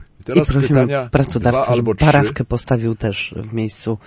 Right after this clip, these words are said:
Speaker 2: Zgoda.
Speaker 1: Tak, to jest zgoda. Przeważnie się z tego nie wycofuje, czasami jest to ustne,
Speaker 2: Mhm.
Speaker 1: w związku z tym nie ma problemu. Wszystko działa, dopóki działa.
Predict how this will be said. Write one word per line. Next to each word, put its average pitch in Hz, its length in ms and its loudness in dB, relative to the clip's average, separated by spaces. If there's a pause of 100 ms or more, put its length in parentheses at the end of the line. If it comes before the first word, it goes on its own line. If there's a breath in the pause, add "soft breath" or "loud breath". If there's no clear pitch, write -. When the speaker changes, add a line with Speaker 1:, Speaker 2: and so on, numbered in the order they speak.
(420 loud breath)
Speaker 2:
Zgoda. 135 400 0
Speaker 1:
Tak, 311 360 -6
to 127 180 -6
jest 139 260 -8
zgoda. 131 540 -2
Przeważnie 139 380 -6
się 113 100 -12
z - 40 -14
tego 127 180 -4
nie 110 140 -4
wycofuje, 117 500 -6
czasami 104 320 -6
jest 98 140 -8
to 92 80 -8
ustne, 147 280 -4
Speaker 2:
Mhm. 113 160 -6
Speaker 1:
w 101 40 -6
związku 98 220 -10
z - 40 -20
tym 98 100 -8
nie 95 80 -6
ma 92 100 -6
problemu. 104 640 -8
Wszystko - 320 -8
działa, 135 240 -4
dopóki 101 320 -14
działa. - 220 -14